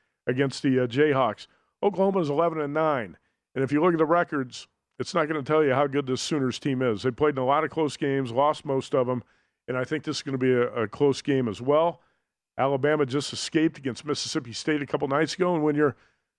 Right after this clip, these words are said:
a top five ranked team, you're gonna take the best shot every time, uh, you go somewhere on the road, and that's what the, uh,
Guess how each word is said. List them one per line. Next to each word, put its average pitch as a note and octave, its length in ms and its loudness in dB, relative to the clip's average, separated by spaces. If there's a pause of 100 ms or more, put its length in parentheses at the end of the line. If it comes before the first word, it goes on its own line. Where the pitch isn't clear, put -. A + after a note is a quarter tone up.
(480)
a C#3 60 0
top G#3 260 0
five G#3 300 -2
ranked F#3+ 220 -4
team, G3+ 240 -4
you're C#3+ 80 -6
gonna E3 140 0
take F3 200 -4
the C3+ 60 -12
best D#3 220 2
shot E3 420 -2 (140)
every D3 200 -2
time, D#3 420 0
uh, C3+ 340 2 (200)
you C3+ 200 -12
go E3 180 4
somewhere C3+ 400 0
on C#3 120 2
the B2+ 80 0
road, C3+ 380 2
and B2+ 180 -4
that's C#3+ 220 0
what C#3+ 180 0
the, B2+ 260 2
uh, A#2 180 2